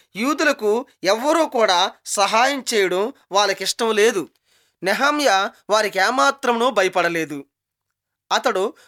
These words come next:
మొట్టమొదట యెరూషలేము యొక్క కూలిపోయిన గోడలన్నీ తిరిగి చూశాడు.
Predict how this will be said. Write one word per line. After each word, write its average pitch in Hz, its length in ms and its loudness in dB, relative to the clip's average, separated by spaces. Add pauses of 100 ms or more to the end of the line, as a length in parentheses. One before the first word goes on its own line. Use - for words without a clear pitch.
మొట్టమొదట 233 540 -2 (420)
యెరూషలేము 294 580 2
యొక్క 240 380 0
కూలిపోయిన 233 720 0
గోడలన్నీ 196 720 0
తిరిగి 208 420 -6
చూశాడు. 143 420 -4